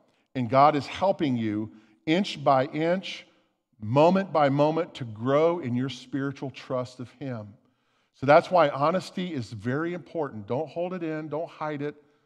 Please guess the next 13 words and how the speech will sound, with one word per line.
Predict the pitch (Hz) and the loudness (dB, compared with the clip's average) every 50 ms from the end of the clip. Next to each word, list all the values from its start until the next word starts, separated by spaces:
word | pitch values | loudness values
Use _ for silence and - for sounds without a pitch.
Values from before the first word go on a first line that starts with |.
| _ _ _ _ _ _ _ - | _ _ _ _ _ _ _ -4
God | 127 135 143 156 151 | 0 2 2 2 2
knows | 165 165 165 175 170 - - | 2 0 0 0 0 -4 -4
where | 147 143 | -4 -4
you | 139 135 135 131 131 | 0 0 0 0 2
are. | 127 131 127 127 127 127 | 2 2 2 0 0 -2
Let | 117 113 131 160 175 | -4 -4 -4 -4 -4
your | 170 160 156 | -4 -6 -2
loved | 143 143 147 143 143 | 0 0 0 0 -2
ones | 143 139 131 - 135 | -6 -6 -6 -6 -6
know | 135 131 | -6 -4
where | 127 127 120 | -4 -4 -6
you | 120 117 120 117 | -4 -4 -4 -2
are. | 117 117 117 117 113 | -2 -2 -2 -4 -6